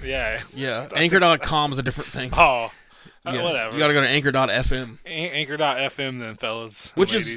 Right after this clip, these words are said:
Speaker 2: is a, so we've, I've been messing around with some of the features on the anchor dot F M app.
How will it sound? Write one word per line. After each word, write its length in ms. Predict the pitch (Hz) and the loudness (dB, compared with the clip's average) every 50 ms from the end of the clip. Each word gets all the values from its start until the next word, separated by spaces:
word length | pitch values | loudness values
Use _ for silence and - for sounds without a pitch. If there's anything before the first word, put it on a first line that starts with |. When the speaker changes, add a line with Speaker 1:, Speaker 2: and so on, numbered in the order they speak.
| 113 - | -6 -4
Speaker 2:
is 40 | 156 | -2
a, 340 | 170 175 160 147 127 110 107 107 - - - - - | -2 -2 -2 -4 -4 -6 -10 -14 -18 -20 -20 -16 -12
so 220 | 127 - 180 170 | -10 -8 -6 -6
we've, 280 | 165 160 180 208 233 214 | -6 -6 -6 -6 -4 2
I've 160 | - 180 214 | 4 4 4
been 140 | 208 208 190 | 4 2 0
messing 260 | 160 170 170 - 165 | 2 0 0 0 -2
around 100 | 165 165 | -2 -2
with 80 | 156 131 | -2 -4
some 100 | - 165 | -6 -8
of 60 | 151 | -8
the 60 | 120 | -10
features 480 | 120 - - 151 160 - 139 127 117 110 | -12 -10 -10 -10 -10 -8 -10 -12 -10 -10
on 100 | 127 123 | -10 -8
the 80 | 120 90 | -6 -4
anchor 340 | 95 127 131 - - 139 | -4 -4 -4 -4 -4 -4
dot 180 | 120 120 120 120 | -2 -2 -2 0
F 180 | 123 123 - - | -2 -2 -2 -4
M 440 | 131 127 123 120 120 131 - - - | -6 -6 -6 -10 -12 -14 -16 -14 -6
app. 320 | - 120 123 131 156 - | -4 -2 -2 -2 -2 -4